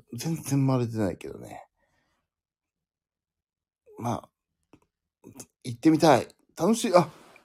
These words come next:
楽しいですよ、そこそこ。でもね、高い。高いっていうか、もしちゃんと百パー入れるようにチケットをあらかじめ買うとしたら、もう一人一万円ぐらいいっちゃうだろうからね。高いですね。だけど、まあ、それなりに任天堂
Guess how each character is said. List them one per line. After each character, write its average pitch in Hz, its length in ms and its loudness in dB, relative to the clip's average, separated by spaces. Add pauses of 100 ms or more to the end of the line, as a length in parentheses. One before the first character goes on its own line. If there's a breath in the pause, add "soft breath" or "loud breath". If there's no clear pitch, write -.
楽 226 200 0
し - 60 2
い 349 40 8
で - 60 8
す - 100 -2
よ、 110 60 2
そ 101 100 -4
こ 90 80 -8
そ 85 80 -8
こ。 57 100 -14 (1080 soft breath)
で 113 80 -4
も 104 80 -2
ね、 82 420 -8
高 - 440 -6
い。 - 80 -8 (400)
高 120 200 -8
い - 20 -6
っ 135 40 -8
て 139 40 -18
い 127 40 -20
う - 20 -12
か、 - 120 -16 (400)
も 165 120 -2
し 131 180 -10
ち - 120 -12
ゃ 143 40 -2
ん 156 120 -6
と 156 100 -12
百 120 240 -10
パ 165 120 -2
ー - 20 0
入 110 200 -2
れ 117 100 0
る 107 80 -2
よ 98 120 -2
う 90 60 -8
に - 180 -12 (160)
チ - 100 -16
ケ 120 100 -6
ッ 113 100 -12
ト 95 120 -10
を 92 40 -6
あ - 20 -6
ら 104 100 -4
か 107 120 -6
じ 104 100 -6
め 104 100 -2
買 104 160 -8
う 101 60 -8
と 92 80 -14
し 95 80 -16
た 85 80 -10
ら、 - 140 -16 (500 soft breath)
も 104 400 -4
う - 40 -12
一 - 260 -18
人 196 100 -10
一 - 300 -12
万 156 160 -6
円 175 80 -6
ぐ 160 60 -2
ら 104 60 0
い 87 40 -4
い - 20 -10
っ - 20 -20
ち 104 120 -6
ゃ - 20 -2
う - 20 -2
だ 92 80 -4
ろ 71 100 -6
う - 40 -14
か - 100 -20
ら - 80 -20
ね。 92 340 -16 (440)
高 95 240 -4
い 117 60 4
で 90 80 2
す - 140 -12
ね。 87 360 -6 (540 soft breath)
だ 269 120 4
け 311 100 4
ど、 196 100 6
ま 151 120 6
あ、 - 40 4
そ 151 100 0
れ 180 80 0
な 220 140 2
り 220 60 2
に 208 220 0
任 185 240 0
天 214 200 2
堂 220 340 0